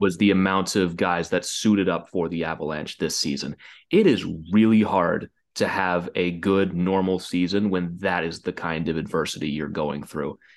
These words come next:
in December. This was, we've said it a million times since the end of the series, just such a mess of a season. You, like, you rarely see guys after a game seven loss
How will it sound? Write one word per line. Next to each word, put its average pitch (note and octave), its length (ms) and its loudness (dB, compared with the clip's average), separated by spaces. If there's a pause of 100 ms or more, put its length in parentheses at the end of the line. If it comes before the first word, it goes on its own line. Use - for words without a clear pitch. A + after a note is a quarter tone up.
in F2 160 -2
December. D2+ 540 -4
This A2 260 0
was, F#2+ 380 2 (760)
we've G#2+ 180 2
said C3 200 4
it F#2+ 60 2
a F#2 60 2
million F#2 480 4
times F2 360 -4
since F2+ 180 -4
the F2+ 120 -2
end F2 100 0
of E2 80 -2
the D2+ 80 -4
series, D#2+ 400 -4
just - 460 -4
such A2 260 -2
a F2 100 0
mess D#2+ 640 -4 (220)
of F2+ 160 -2
a D#2+ 40 -2
season. E2 460 -2 (300)
You, C3+ 80 2
like, A#2+ 140 4
you G#3 240 8
rarely C3+ 380 6
see B2 280 4
guys G2 420 2
after G2 440 0
a F#2 60 2
game F#2 320 0
seven F#2 400 0
loss E2+ 540 -2